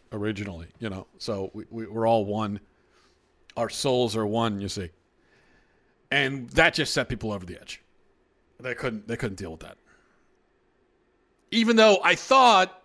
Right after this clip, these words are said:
you know, she's got a message of unity, and I thought that, I thought that was, uh, the message. I thought, I thought we all agreed on that. The, yeah, we're all, you know, the, it, it,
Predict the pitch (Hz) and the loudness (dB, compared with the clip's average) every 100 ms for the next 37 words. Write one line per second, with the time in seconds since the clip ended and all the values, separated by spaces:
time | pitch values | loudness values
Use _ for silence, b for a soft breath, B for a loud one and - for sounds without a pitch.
0 | _ 170 170 175 - _ _ 190 156 - | _ 0 0 0 -12 _ _ -10 -4 0
1 | 214 180 196 165 175 160 147 127 160 180 | 0 2 2 4 2 2 -2 -2 -2 0
2 | 151 127 120 - b b b b b b | 0 -2 -4 -10 b b b b b b
3 | _ 143 156 151 202 202 - 165 170 - | _ 0 0 2 4 4 4 2 2 -2
4 | _ _ _ _ _ _ _ _ 160 208 | _ _ _ _ _ _ _ _ 2 4
5 | 190 190 156 175 170 160 147 123 - - | 4 2 2 2 0 0 -12 -18 -16 -16
6 | - - _ _ _ _ - 151 160 175 | -16 -18 _ _ _ _ -20 -8 0 0
7 | 170 160 151 214 185 175 196 185 175 139 | 0 -2 0 0 2 2 4 6 4 2
8 | 165 185 123 110 - - _ 127 113 139 | 2 2 0 -2 -8 -14 _ -12 -12 -10
9 | 143 156 147 143 143 139 127 139 127 127 | 0 2 4 4 4 2 -2 -2 -2 -4
10 | 127 139 123 135 131 | -8 -12 -10 -12 -12